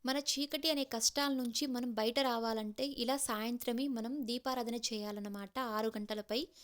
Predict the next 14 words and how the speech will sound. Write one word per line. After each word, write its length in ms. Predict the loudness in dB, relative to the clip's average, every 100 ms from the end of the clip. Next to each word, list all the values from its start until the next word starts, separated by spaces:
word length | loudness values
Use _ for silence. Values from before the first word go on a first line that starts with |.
| -20 _ -2
ఇలా 220 | 0 -4 -12 -20 _ _ 0
ఈ 240 | 2 2 0 _ _ -2
ఐశ్వర్య 520 | 0 2 4 4 4
దీపాన్ని 600 | 2 0 0 0 0 0
వెలిగించేటప్పుడు 1000 | 2 2 2 2 0 0 -4 -2 -2 -2 -6
ఫస్ట్ 400 | -2 2 2 0 -4 -6 -6
మనం 300 | -2 0 -2 -6 -2
ఇలా 300 | 0 0 -2 -12 -20 _ _ 2
ఒత్తులు 300 | 4 4 4
వేసిన 400 | 6 6 4 2
తర్వాతనే 600 | 2 2 0 0 0 2
మనం 400 | 2 0 -4 -8 -18 _ _ _ _ 2
ఆయిల్ 320 | 4 6 6
వేసుకోవాలండి. 920 | 4 2 0 0 0 0 -2 -2 -2